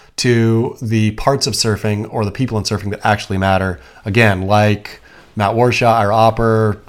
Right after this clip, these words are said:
Shaq, those are three off the top of my head, but there's a lot more, right? Where if the W S L, and there's such value there for the consumer, I think. If, again, if you could tune in to the webcast and, "Oh, it's a lay day,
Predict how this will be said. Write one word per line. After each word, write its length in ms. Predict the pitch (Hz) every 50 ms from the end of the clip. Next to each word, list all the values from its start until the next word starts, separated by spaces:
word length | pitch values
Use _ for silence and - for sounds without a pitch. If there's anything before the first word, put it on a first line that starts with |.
| -
Shaq, 460 | - - - 117 110 104 101 98 -
those 160 | - 113 101 104
are 60 | 92
three 420 | - - - 120 113 110 110 107
off 100 | 104 98
the 80 | - -
top 140 | 110 104 101
of 40 |
my 120 | 110 113 110
head, 120 | 101 95
but 80 | 98 104
there's 120 | 110 104
a 40 | 113
lot 180 | 120 123 120 117
more, 200 | 120 120 98 90
right? 240 | 92 98 113 139
Where 120 | 139 120 113
if 100 | 110 110
the 60 | 120
W 180 | 107 123 127 139
S 140 | 131 - -
L, 320 | 113 113 113 113 107 113 - - - -
and 160 | 151 123 123
there's 380 | 123 117 117 110 101 101 - - - - _
such 280 | - - 135 151 151
value 400 | 113 110 110 107 110 113 113 117
there 240 | 113 120 120 120 120
for 340 | 110 - - 113 113 117 113
the 100 | 110 104
consumer, 500 | 104 101 92 - - 117 113 107 101 90
I 80 | 87 85
think. 320 | - 87 85 85 - -
If, 340 | - 110 98 95 - - - _ _ - - - _ -
again, 520 | 101 92 117 120 113 104 98 98 101 107 - - - _ _ -
if 140 | 110 -
you 60 | 131 120
could 160 | 123 117 -
tune 200 | - 127 127 120
in 520 | 113 110 107 107 107 107 110 110 110 110 - - _ _
to 120 | - 139
the 80 | 131 120
webcast 640 | 113 107 104 - - 107 104 104 104 98 - - -
and, 300 | - 123 110 107 104 110
"Oh, 180 | - 143 143 143
it's 120 | - 113 117
a 40 | 120
lay 200 | 123 123 123 117
day, 300 | 107 104 101 98 92